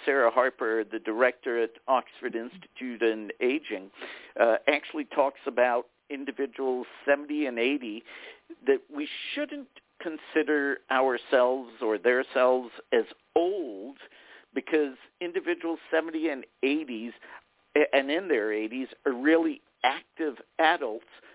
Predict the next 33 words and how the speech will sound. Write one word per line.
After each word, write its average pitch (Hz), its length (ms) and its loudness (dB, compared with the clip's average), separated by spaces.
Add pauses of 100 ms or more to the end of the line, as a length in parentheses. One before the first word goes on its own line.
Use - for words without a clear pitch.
(200)
until 165 580 0
the 160 80 -2
point 139 540 -6
in 127 120 -8
time 117 460 0
where 113 280 4
they 123 440 2 (140)
are 110 540 4 (480)
in 127 320 -2
great 131 520 0 (240)
need 131 360 -10
of 113 140 0
assistance 110 720 -10
because 104 360 -4
of 104 100 -4 (180)
frailty. 104 520 0
And 90 120 -8
at 104 180 -4
that 151 240 4 (140)
stage, 98 260 -8 (400)
that 117 200 4
is 117 220 -8
when 107 260 -6
we 104 120 -10 (100)
should 98 100 -12 (100)
start 92 340 0
considering 98 560 -6
ourselves 92 580 0
as 87 140 -4 (280)
old. 101 400 2 (540)
And 120 180 2
that 127 220 4
is 123 160 -10